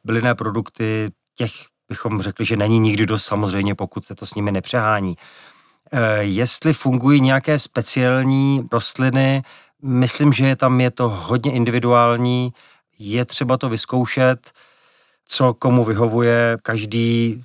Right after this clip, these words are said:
jsme nějaký a každý může mít opravdu nějaké návyky, které mu vyhovují. Zase naopak, moc bych nedoporučoval slepě následovat nějaká doporučení,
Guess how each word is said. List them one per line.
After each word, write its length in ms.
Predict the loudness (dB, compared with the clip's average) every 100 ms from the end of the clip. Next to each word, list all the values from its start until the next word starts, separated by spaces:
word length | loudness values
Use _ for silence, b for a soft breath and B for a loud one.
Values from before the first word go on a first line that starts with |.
| -12
jsme 440 | -8 -8 -4 -2
nějaký 640 | -2 -2 -4 -4 -2 0 0
a 80 |
každý 480 | -2 -6 -6 -2 0
může 380 | 0 0 -2 -2
mít 200 | -2 -4
opravdu 340 | -4 -4 -2
nějaké 320 | -2 -4 -4 -4
návyky, 380 | -4 -4 -8
které 300 | -12 -6 -4
mu 100 | -2
vyhovují. 480 | -4 -6 -6 -4 -6 b b b b -16 -14 -16 -12
Zase 360 | -4 -4 2
naopak, 560 | 4 4 4 2 0 -2
moc 420 | -10 -4 0 0
bych 220 | 0 -2 0
nedoporučoval 960 | -2 0 -2 -2 -2 2 4 4 0 -4
slepě 400 | -4 -4 0 0
následovat 680 | 2 0 -4 -2 -2 -2
nějaká 320 | -2 0 0
doporučení, 800 | 0 0 -4 -2 -2 2 2 0